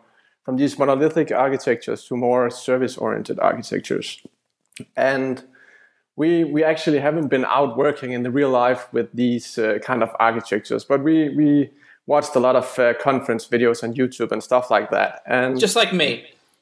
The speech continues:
Speaker 1: Yeah, <laughs> just like you. <laughs> And we, we, we thought that this was a really, really interesting, uh, topic to, to,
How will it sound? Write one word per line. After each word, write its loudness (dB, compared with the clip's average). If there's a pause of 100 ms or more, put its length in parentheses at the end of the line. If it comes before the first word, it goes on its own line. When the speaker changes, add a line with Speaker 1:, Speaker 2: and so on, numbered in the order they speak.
(300)
Speaker 1:
Yeah, 0
<laughs> -20
just 0
like 2
you. 2 (500)
<laughs> -14
And 0
we, 0
we, 0
we 0
thought -2
that 0
this 0
was -2
a 2
really, 2
really 2
interesting, -2
uh, -4 (440)
topic 0
to, 2
to, -2